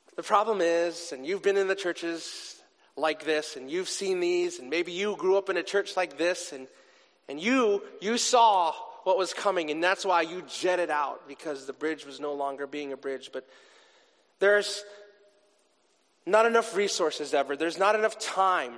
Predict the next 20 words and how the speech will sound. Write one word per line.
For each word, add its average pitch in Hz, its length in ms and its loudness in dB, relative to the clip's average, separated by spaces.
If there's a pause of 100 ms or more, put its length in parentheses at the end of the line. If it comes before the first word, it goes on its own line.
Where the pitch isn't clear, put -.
(100)
right? 143 360 -2 (640)
I 170 120 2
get 196 200 4
it. 160 180 0
I, 151 200 0
I'm 170 100 0
not 175 160 0
saying 202 380 0
that 170 100 4
I 190 120 4
have 190 200 2
everything 196 440 0
figured 190 340 0
out, 208 180 2
but - 80 -2
here's 247 320 -2
what 214 120 2
I 190 100 2
do 208 180 -4
know. 180 280 2